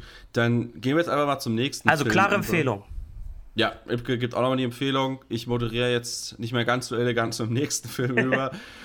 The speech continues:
Speaker 1: Äh, der nächste Film heißt Bad Hair und spielt in Los Angeles im Jahr neunzehnhundertneunundachtzig. Ähm, es geht um eine, einen Musikfernsehsender, der wohl sehr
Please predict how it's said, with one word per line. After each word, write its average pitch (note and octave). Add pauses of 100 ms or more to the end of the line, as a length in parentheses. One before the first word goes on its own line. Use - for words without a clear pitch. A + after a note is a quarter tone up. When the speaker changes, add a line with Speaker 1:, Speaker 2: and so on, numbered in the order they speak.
(140)
Speaker 1:
Äh, B2+
der C3+
nächste D#3
Film B2
heißt C3
Bad C3+
Hair C#3
und G#2
spielt -
in B2+
Los A#2+
Angeles C3+
im A#2+
Jahr B2+
neunzehnhundertneunundachtzig. B2
Ähm, A2
es A2
geht A#2
um A2+
eine, A2 (360)
einen B2 (100)
Musikfernsehsender, C3
der A2+
wohl A2+
sehr A#2+